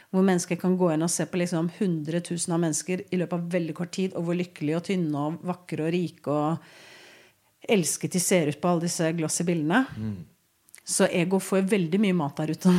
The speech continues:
Speaker 1: <laughs> nå via sosiale medier. Så ego også sammenligner seg. Og du har helt rett, ego vil gjøre hva som helst for å holde deg akkurat der hvor du er nå.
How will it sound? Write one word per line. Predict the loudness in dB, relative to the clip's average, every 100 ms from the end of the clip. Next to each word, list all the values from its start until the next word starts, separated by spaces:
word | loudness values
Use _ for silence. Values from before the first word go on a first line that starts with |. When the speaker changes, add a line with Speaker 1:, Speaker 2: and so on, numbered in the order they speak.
| 4
Speaker 1:
<laughs> | 4
nå | 4 4
via | 2 2
sosiale | 0 -2 0 0 0 0 0
medier. | 0 0 -2 0 -2 -4 -18 -20 -20 -20 -20 _
Så | -4 2 2
ego | 2 0 2 2
også | 0 -4 -2
sammenligner | 0 0 0 -2 -4 -6 -6
seg. | -6 -8 -12 _ _ _ _ _ _ _ -6
Og | 0
du | 2
har | 0 0
helt | -2 2
rett, | 0 0
ego | 0 0 2 0
vil | 2 2
gjøre | 2 0 0
hva | -2 0 0 0 -2
som | -4 -2
helst | -2 -4
for | -2
å | -2
holde | 0 -2 -2
deg | -4 -8
akkurat | -8 -6 -4
der | -4
hvor | -4
du |
er | -4
nå. | -6